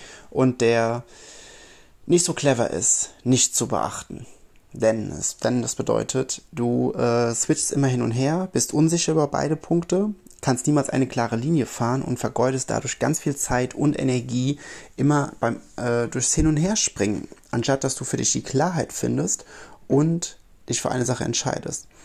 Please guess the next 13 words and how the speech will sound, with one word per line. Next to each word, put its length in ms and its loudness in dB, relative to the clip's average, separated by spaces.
Keine 320 2
Klarheit 560 0
zu 220 -4
haben, 400 -4
kostet 420 -6
so 500 -2
unglaublich 840 0
viel 460 -4
Energie 800 0
und 120 -2
so 140 0
unglaublich 680 -2
viel 380 0